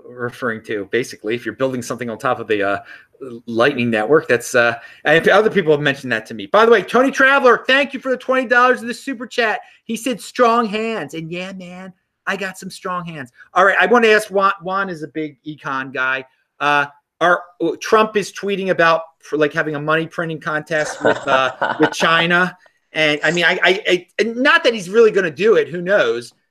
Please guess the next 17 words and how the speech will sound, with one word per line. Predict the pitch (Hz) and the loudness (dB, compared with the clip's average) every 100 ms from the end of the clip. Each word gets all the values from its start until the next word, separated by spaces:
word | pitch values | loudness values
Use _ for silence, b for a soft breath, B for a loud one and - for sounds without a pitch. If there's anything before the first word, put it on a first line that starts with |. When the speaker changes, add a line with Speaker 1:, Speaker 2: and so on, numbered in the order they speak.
| _ _ | _ _
Speaker 1:
But, | 156 156 | 2 2
um, | 151 147 | 0 -4
do | 185 | -8
you | 180 | -8
see, | - 180 160 147 | -8 -8 -4 -2
uh, | 127 127 | -2 -4
inflation | 123 120 123 113 110 101 120 - | -10 -10 -8 -10 -16 -20 _ -20
o-, | 113 | -20
on | 110 | -16
the | 110 | -10
way, | 104 104 98 - | -4 -4 -6 -12
and | 104 | -10
what's | 107 117 | -6 -4
that | 117 101 | -6 -8
mean | 110 107 | -10 -10
for, | - 98 | -6 -4
uh, | 98 | -4